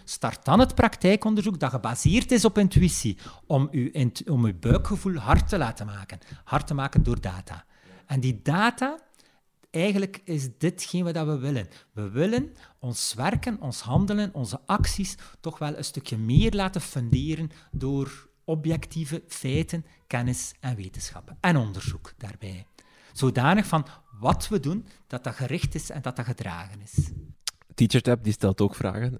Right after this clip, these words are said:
Speaker 2: <laughs> aan zijn respondenten over praktijkonderzoek. Ze vroegen eigenlijk aan hun respondenten, "Wat, eh, voor praktijkonderzoek doen jullie al?"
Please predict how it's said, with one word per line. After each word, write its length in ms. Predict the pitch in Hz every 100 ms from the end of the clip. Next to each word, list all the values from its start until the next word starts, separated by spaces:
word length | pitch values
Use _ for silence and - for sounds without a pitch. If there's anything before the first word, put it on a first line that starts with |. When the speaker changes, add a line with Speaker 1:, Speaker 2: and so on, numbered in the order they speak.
| 98 -
Speaker 2:
<laughs> 180 | 110
aan 140 | 143 123
zijn 240 | 127 113
respondenten 680 | 113 - 113 98 110 - -
over 260 | 151 165 151
praktijkonderzoek. 760 | 147 - 123 - 147 147 165
Ze 100 | -
vroegen 240 | 120 139 131
eigenlijk 260 | 127 127 123
aan 200 | 120 120 - -
hun 100 | -
respondenten, 520 | 127 123 123 127 127 120
"Wat, 240 | 123 -
eh, 260 | - 110 107
voor 160 | 104 117
praktijkonderzoek 720 | 123 - 110 123 127 123 107
doen 160 | 117 117
jullie 280 | 135 143 131
al?" 240 | 147